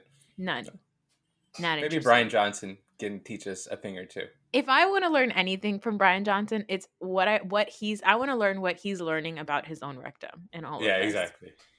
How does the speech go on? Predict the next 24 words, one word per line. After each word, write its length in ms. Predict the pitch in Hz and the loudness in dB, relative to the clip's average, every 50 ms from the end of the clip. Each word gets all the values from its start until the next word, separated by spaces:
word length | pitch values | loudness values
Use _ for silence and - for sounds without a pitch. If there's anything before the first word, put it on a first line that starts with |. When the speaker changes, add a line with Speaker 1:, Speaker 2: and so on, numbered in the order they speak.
| _ - | _ -4
Speaker 2:
Yeah. 160 | 98 92 92 - _ _ _ _ _ _ _ _ _ - - - - | -2 -2 -2 -4 _ _ _ _ _ _ _ _ _ -20 -18 -10 -8
Speaker 1:
Okay. 320 | 185 170 165 139 151 175 _ _ _ | -6 -4 -4 -6 -6 -12 _ _ _
I 160 | 185 214 247 | 4 4 6
had 200 | 294 330 370 440 453 | 4 2 2 2 0
a 80 | 392 | 0
topic 340 | - 214 196 175 170 185 175 | 2 2 0 0 0 -2 -4
to 80 | - 185 | -4 -4
discuss 360 | 175 175 170 - 160 165 - | -4 -2 -2 -2 -4 -4 -4
with 80 | 196 180 | -4 -4
you, 100 | 190 190 | -4 -2
but 140 | 180 175 165 | -2 -2 -2
I 80 | 170 | -2
think 200 | 175 - 202 208 | -2 -4 -4 -4
that 100 | 226 220 | -2 -2
we're 100 | 202 185 | -4 -4
gonna 180 | 175 180 175 170 | -4 -4 -4 -4
need 160 | 170 170 165 | -4 -4 -6
more 180 | 160 156 147 147 | -4 -6 -6 -8
time 380 | - - - 143 143 147 156 151 | -8 -10 -6 -6 -6 -6 -6 -10
to 80 | - | -12
discuss 460 | 156 - 143 - - 147 143 147 - | -14 -14 -14 -8 -6 -6 -6 -6 -4
it, 160 | 165 170 151 151 | -4 -4 -4 -4
which 240 | 165 160 160 - - | -8 -8 -10 -10 -8
is 420 | 160 160 151 151 151 147 - - | -6 -4 -2 -2 -4 -4 -8 -18